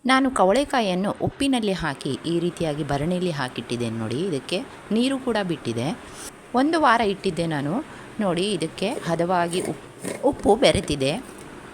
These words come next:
ಇದೇ ಉಪ್ಪಿನ ನೀರನ್ನ ಜರಡಿ ಮಾಡಿ ಇಟ್ಕೊಳ್ಬೇಕು.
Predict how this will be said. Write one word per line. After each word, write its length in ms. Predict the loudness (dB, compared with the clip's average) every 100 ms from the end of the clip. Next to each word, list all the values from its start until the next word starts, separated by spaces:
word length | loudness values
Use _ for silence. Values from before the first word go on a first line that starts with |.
| -16 -18 -18 -18 -18 -18 -20 -20 -20 -6 0
ಇದೇ 200 | 2 2
ಉಪ್ಪಿನ 320 | 2 2 2
ನೀರನ್ನ 380 | 2 0 0 0 0
ಜರಡಿ 320 | 2 2 2 2
ಮಾಡಿ 260 | 2 0
ಇಟ್ಕೊಳ್ಬೇಕು. 640 | -2 -2 -2 -2 -4 -6